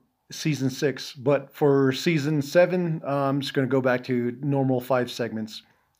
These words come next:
And every now and then six if I need to. But, uh, this is number six for season six, episode twenty-one, with the theme of,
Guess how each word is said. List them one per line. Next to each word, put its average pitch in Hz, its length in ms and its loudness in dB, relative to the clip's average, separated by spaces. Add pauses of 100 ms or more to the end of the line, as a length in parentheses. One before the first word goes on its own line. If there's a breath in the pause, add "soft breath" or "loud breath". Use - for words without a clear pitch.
(320)
And 147 320 0
every 151 200 2
now 139 160 4
and 127 100 0
then 120 140 -2
six 120 340 -8
if 117 140 -10
I 117 80 -4
need 117 200 -6
to. 110 140 -10
But, 120 260 -10 (1300 loud breath)
uh, 156 120 6
this 175 240 8
is 190 260 10
number 143 220 2
six 131 320 -6
for 131 440 0
season 120 400 -4
six, 131 480 -4
episode 131 400 0
twenty-one, 151 520 2
with 151 200 2
the 135 80 -10
theme 143 400 2
of, 147 600 2